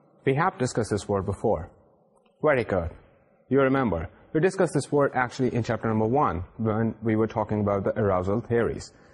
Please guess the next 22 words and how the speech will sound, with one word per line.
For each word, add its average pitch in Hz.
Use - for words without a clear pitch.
Now 131
let 170
me 120
refresh 127
this 113
concept 117
in 95
your 98
mind. 104
Let 180
us 196
suppose, 151
uh, 123
someone 135
gets 117
a 117
new 117
job. 104
How 131
does 143
he 139
feel? 143